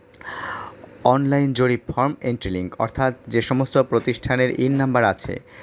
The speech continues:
তারা কিন্তু এই লিংক থেকে শিক্ষা জরিপে অংশগ্রহণ করবেন। আর তার নিচে আছে ইন বিহীন প্রতিষ্ঠানের অনলাইন জরিপ ফর্ম এন্ট্রি লিংক, অর্থাৎ যে সমস্ত প্রতিষ্ঠানের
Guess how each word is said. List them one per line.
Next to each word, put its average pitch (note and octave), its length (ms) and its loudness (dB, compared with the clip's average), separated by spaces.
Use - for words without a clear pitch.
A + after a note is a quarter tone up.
তারা C3+ 220 2
কিন্তু C#3 360 -4
এই A#2+ 200 2
লিংক A#2 280 0
থেকে B2 300 0
শিক্ষা - 340 -8
জরিপে A2 300 2
অংশগ্রহণ G#2 560 0
করবেন। F#2 340 0
আর G2+ 340 4
তার C#3 180 0
নিচে D3 260 0
আছে B2 540 0
ইন C3 320 0
বিহীন B2 340 0
প্রতিষ্ঠানের B2 640 2
অনলাইন A#2 480 2
জরিপ A2 320 2
ফর্ম D3 200 2
এন্ট্রি G#2+ 260 -2
লিংক, F2+ 260 -2
অর্থাৎ A2+ 320 0
যে G#2+ 120 2
সমস্ত B2+ 360 -2
প্রতিষ্ঠানের B2 600 0